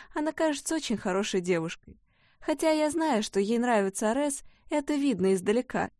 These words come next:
я не злюсь на неё. Сами ничего мне не сделала.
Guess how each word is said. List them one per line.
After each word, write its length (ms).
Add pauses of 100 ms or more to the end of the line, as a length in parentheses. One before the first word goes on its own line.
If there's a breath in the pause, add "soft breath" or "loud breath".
я 240
не 180
злюсь 280
на 100
неё. 360 (520)
Сами 360
ничего 420
мне 160
не 160
сделала. 540